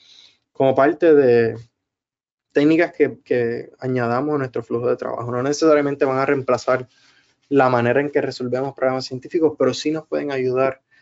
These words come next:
tal vez a mejorar o a buscar, eh, definiciones en algunos problemas que tal vez no tengamos disponibles a la mano. Así que tenemos que asegurarnos de que hagamos este aprendizaje automati-, automatizado,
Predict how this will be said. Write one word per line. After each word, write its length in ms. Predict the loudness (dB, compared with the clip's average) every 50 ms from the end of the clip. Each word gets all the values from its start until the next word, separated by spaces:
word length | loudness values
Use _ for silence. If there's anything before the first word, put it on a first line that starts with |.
| _ _ _ _
tal 140 | -2 0 2
vez 200 | 2 2 0 0
a 120 | 0 -2 -2
mejorar 680 | -2 -4 -4 -6 -6 -4 -2 0 0 0 0 -2 -6 _ _ _ _ _ _ _ _ _
o 140 | 0 2 2
a 60 | 4
buscar, 640 | 4 2 0 -2 _ 0 0 2 2 2 0 -4 -6 _
eh, 200 | -4 -4 -2 -2 -4
definiciones 600 | -6 -8 -8 -8 -10 -8 -6 -6 -4 -2 -2 -2
en 80 | -4
algunos 300 | -4 -6 -6 -6 -8 -6
problemas 280 | -4 -4 -4 -4 -4 -8
que 280 | _ -10 -8 -8 -8 -6
tal 160 | -4 -2 -2
vez 160 | -2 -2 -2
no 220 | -2 -2 -2 -2 0
tengamos 500 | -2 -2 -2 -2 -2 -2 -4 -4 -6 -6
disponibles 540 | -6 -8 -10 -10 -12 -8 -6 -6 -4 -4 -4
a 80 | -6
la 100 | -6 -6
mano. 300 | -6 -6 -6 -6 -8 -12 _ _ _ _ -20 -20 -20 -20 _ _ _
Así 240 | -4 -2 0 0 2
que 240 | 2 2 0 0 -6 _ _ _ _ _ _ _ _
tenemos 400 | 2 2 2 2 2 -2 -2 -4
que 100 | -2 -2
asegurarnos 680 | -2 0 0 0 2 2 2 0 0 -2 -4 -4 -6 -4
de 200 | -4 -6 -6 -4
que 280 | -4 -4 -4 -4 -4 -6 -6
hagamos 460 | -6 -4 -2 -2 -2 -2 -2 -4 -4
este 160 | -4 -4 -4
aprendizaje 440 | -2 -2 -2 -2 -4 -4 -2 0 0
automati-, 580 | 0 0 0 -2 -2 -2 -2 -2 -2 -4 -4 -4
automatizado, 920 | -6 -6 -6 -6 -6 -6 -6 -6 -8 -6 -2 0 2 2 2 2 0 -2